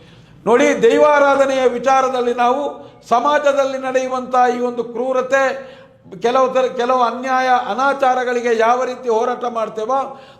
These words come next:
ಅದೇ ರೀತಿ ನೀವು, ನೀವು ರಕ್ಷಣಾ ಭಾಗದಲ್ಲಿ ನಿಂತ ನಿಮ್ಮ ದೇವಮಾನವ, ನಿಮ್ಮ ರಾಜ್ಯಸಭಾ ಸದಸ್ಯ ದೈವಾರಾಧನೆಯ ನಿಯಮದ ಪ್ರಕಾರ ಆ ಕ್ಷೇತ್ರದ ನಿಯಮಗಳನ್ನು ಉಲ್ಲಂಘನೆ ಮಾಡಿದ್ದಾರೆ. ಅನೇಕ ಅಲ್ಲಿ ಇರುವಂಥ ಹಾಜಿರುಮಂಟ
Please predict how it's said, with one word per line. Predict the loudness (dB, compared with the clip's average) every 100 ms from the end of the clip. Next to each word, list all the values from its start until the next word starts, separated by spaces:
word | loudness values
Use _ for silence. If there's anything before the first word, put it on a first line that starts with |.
| _ 0
ಅದೇ | 2 4 4
ರೀತಿ | 2 -4 -6 -6 -8 -12 -18 -10
ನೀವು, | -6 -4 0 0
ನೀವು | -2 -4 -4 0
ರಕ್ಷಣಾ | -2 0 -2 -2
ಭಾಗದಲ್ಲಿ | 0 -2 -2 -4 -4 -6
ನಿಂತ | -10 -4 0 0 0 -10 -18 -12
ನಿಮ್ಮ | -10 -8 -6
ದೇವಮಾನವ, | 0 2 2 0 -2 -4 -4 -4 -4
ನಿಮ್ಮ | -8 -4 0
ರಾಜ್ಯಸಭಾ | 0 0 -2 -2 -2 -2
ಸದಸ್ಯ | -2 -4 0 0 0 -4 -18 -20 -2
ದೈವಾರಾಧನೆಯ | -2 0 0 0 0 -4 -4 -8 -10
ನಿಯಮದ | -10 -8 -6 -4 -4
ಪ್ರಕಾರ | -4 -4 -2 0 2 0 -2 -12 -6 2
ಆ | 4 4
ಕ್ಷೇತ್ರದ | 0 0 2 2 -2 -2 -6
ನಿಯಮಗಳನ್ನು | -8 -8 -6 -4 -4 -4 -6
ಉಲ್ಲಂಘನೆ | -4 -4 -4 -6 -6
ಮಾಡಿದ್ದಾರೆ. | -4 -2 -2 0 2 2 -2 -8 -14 -18 -4
ಅನೇಕ | -2 0 0 0
ಅಲ್ಲಿ | -2 -2 -6
ಇರುವಂಥ | -10 -6 -6 -4
ಹಾಜಿರುಮಂಟ | 0 2 2 -2 -8 -10 -10